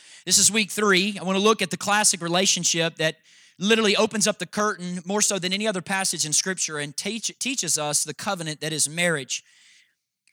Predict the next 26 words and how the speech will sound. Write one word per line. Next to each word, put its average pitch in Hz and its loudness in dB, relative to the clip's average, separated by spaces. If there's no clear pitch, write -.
I 170 -6
wanna 208 2
start 226 6
off 220 4
today 202 4
by 190 0
telling 214 2
you 196 -2
what 202 0
is 185 0
arguably 196 0
one 185 -2
of 185 0
the 180 -4
most 180 2
important 185 -2
marriages 175 -2
in 147 -8
history, 165 -4
though 160 -2
probably 170 -6
one 170 -8
you've 156 -10
never 143 -2
heard 156 -4
of. 139 -2